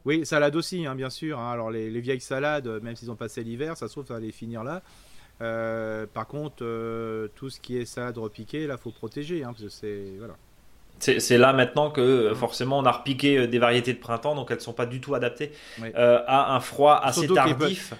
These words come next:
Speaker 1: surtout qu'ils peuvent être, euh, un peu forcés parce qu'elles ont été achetées en, en mini-motte, euh, chez des
Speaker 2: Ouais, donc
Speaker 1: professionnels
Speaker 2: serre,
Speaker 1: qui
Speaker 2: et cetera,
Speaker 1: euh,
Speaker 2: bien
Speaker 1: donc
Speaker 2: sûr.
Speaker 1: là, ça risque de faire un peu mal, quoi. Donc voilà. Donc, euh,
Speaker 2: C'est
Speaker 1: alors après, je veux,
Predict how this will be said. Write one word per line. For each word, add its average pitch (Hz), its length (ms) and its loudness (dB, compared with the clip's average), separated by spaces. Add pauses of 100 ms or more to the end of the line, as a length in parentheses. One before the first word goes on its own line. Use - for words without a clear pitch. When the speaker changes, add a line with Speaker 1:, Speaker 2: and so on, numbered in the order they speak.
Speaker 1:
surtout 160 280 -4
qu'ils 147 160 -8
peuvent 143 200 -4
être, 143 260 -4
euh, 135 260 -2
un 127 80 -4
peu 143 160 -4
forcés 160 500 -6
parce 127 240 -12
qu'elles 123 220 -8
ont 123 80 -10
été 120 180 -10
achetées 139 480 -4
en, 110 420 -10
en 120 100 -10
mini-motte, 135 560 -6
euh, 117 120 -6 (380)
chez - 100 -14
des 123 160 -4
Speaker 2:
Ouais, 117 180 6
donc 113 140 4
Speaker 1:
professionnels 139 200 -2
Speaker 2:
serre, 131 260 6
Speaker 1:
qui 123 80 8
Speaker 2:
et 120 60 6
cetera, 127 480 0
Speaker 1:
euh, - 20 -12
Speaker 2:
bien 123 100 -6
Speaker 1:
donc 131 80 -4
Speaker 2:
sûr. 127 100 -4
Speaker 1:
là, 135 140 -4
ça 107 380 -10
risque 123 320 -10
de 110 160 -8
faire 107 240 -14
un 107 60 -12
peu 107 340 -8
mal, 165 240 -6
quoi. 160 220 -12 (440)
Donc 127 120 -10
voilà. 104 180 -8 (160)
Donc, 156 220 -2
euh, 175 140 4
Speaker 2:
C'est - 220 0 (300)
Speaker 1:
alors 151 160 6
après, 180 260 2
je 156 80 -2
veux, 151 60 0